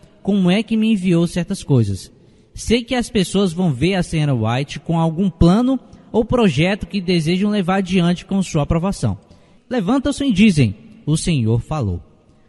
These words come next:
Eu sei que isso é fraude, aproveitar-se injustamente das mentes e consciência das pessoas. Eu não simpatizo com isso." E disse-o a,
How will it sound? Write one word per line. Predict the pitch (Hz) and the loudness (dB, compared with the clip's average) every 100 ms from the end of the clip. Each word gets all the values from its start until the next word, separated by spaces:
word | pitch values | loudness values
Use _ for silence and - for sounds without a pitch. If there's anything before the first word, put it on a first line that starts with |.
| _ | _
Eu | 160 180 | 2 2
sei | - 196 202 | 0 -2 -2
que | 170 - 185 151 170 | -4 -4 -2 0 -2
isso | 202 - 185 | -4 -4 -2
é | 185 | -2
fraude, | 185 - 143 143 143 113 104 90 - _ _ _ - | -4 -2 0 2 2 0 -4 -6 -8 _ _ _ -6
aproveitar-se | 139 175 160 143 131 - 180 190 - | -2 0 0 0 -4 -2 -2 -2 -2
injustamente | 190 170 170 160 135 151 202 190 | -2 -2 -4 -4 -2 -2 -4 -4
das | 175 165 | -4 -2
mentes | 143 175 214 - 123 95 - - _ _ | 0 2 0 -2 -4 -6 -12 -20 _ _
e | 170 | -8
consciência | - 208 208 - 185 160 214 247 - 233 | -4 -2 -2 -2 -2 0 2 0 -2 -6
das | 220 247 | -4 -4
pessoas. | - 269 - 160 220 196 - - - - _ _ _ _ | -2 -4 -2 0 2 0 -2 -10 -18 -20 _ _ _ _
Eu | 208 233 220 | 2 4 4
não | 208 220 | 2 0
simpatizo | - 220 208 185 175 180 | 0 -2 0 0 0 -2
com | 180 202 135 | 0 2 2
isso." | 123 - - - _ _ _ _ - | 2 -2 -12 -20 _ _ _ _ -4
E | 190 | -4
disse-o | 139 190 220 - 151 123 | -2 -2 -2 -2 0 0
a, | 131 160 160 | -2 -2 -2